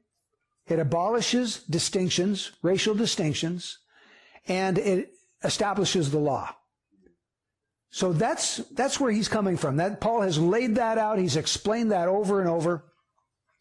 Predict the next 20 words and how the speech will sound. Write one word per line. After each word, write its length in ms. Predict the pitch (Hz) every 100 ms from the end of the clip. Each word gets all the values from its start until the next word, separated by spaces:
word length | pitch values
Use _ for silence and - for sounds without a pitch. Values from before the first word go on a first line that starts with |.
| - - - - - 170
Then 160 | 240
we 80 | 269
come 160 | 233 190
to 80 |
chapter 300 | 151 196 180
four, 540 | - 226 160 - - - _ _ _ _ - _ _ _
and 120 | 180 196
we 80 |
think, 180 | 214 190
"Okay, 240 | 226 - 185
we 140 | 175
have 120 | 175
a 40 | 165
new 160 | 208
chapter 420 | 175 185 156 135
here, 140 | 113 107
right? 320 | 143 175 190 -
It's 140 | 180
chapter 300 | - 156 -
four. 520 | - 240 170 - 123